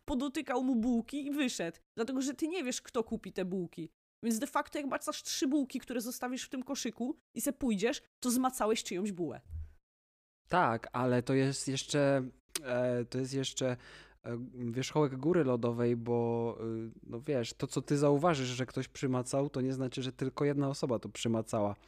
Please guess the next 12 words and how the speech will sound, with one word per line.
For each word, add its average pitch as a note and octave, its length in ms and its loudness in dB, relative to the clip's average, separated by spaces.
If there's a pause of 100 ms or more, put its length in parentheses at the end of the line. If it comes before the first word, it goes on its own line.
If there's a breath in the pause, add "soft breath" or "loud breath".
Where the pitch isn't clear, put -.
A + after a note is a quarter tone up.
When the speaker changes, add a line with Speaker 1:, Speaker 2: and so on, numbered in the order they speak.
(840 loud breath)
Speaker 1:
Tak, A3+ 400 -2
i C#4 80 2
bułki C4+ 340 6
nie C#4 120 2
umyjesz, C#4 420 6
kurde, F#3+ 460 0
to - 100 -8
nie C#4 140 2
jabłko, A#3 440 4
to C4 100 0
nie C4 120 2
banan, F3+ 480 4